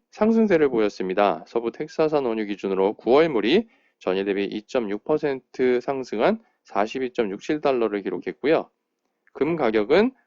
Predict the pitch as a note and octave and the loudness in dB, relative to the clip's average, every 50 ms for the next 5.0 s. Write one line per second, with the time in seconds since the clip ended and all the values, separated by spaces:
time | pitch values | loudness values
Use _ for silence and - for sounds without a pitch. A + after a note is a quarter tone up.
0 | _ _ - D2+ F2 G2+ A#2+ B2+ A2 G2+ G2 - - - A#2+ G#2+ F#2+ F#2 G#2 B2 | _ _ -6 -2 0 2 4 4 4 4 2 0 -2 0 2 4 4 4 2 0
1 | - - G2+ G2+ G#2+ G#2 G#2 G#2 G#2+ G2 G2 F#2+ F#2+ - - - F#2+ G#2+ B2 C3 | -2 -2 0 2 2 2 2 2 0 -2 -4 -4 -8 -8 -8 -6 -2 0 2 4
2 | C3 B2 G#2 G2 A2 B2+ C#3 C#3 C3+ C3+ B2 A#2 A2 - _ - E2 E2 E2+ E2+ | 4 4 4 2 2 2 4 4 4 4 4 2 0 -2 _ -4 -2 -2 -2 -2
3 | F2 - D3 F3 G3+ A3 - _ _ _ _ _ - - - G3+ - G3+ G3+ G3 | 0 4 4 6 6 4 2 _ _ _ _ _ -16 -14 -12 -6 0 2 4 6
4 | F#3+ F#3 F3 D3+ C#3+ C3+ B2+ A2+ G#2+ A#2 A#2 A2 G2 F#2+ G2 B2 E3+ A3 - | 6 4 4 2 0 0 0 -2 -2 -2 -2 0 2 2 4 4 2 2 -2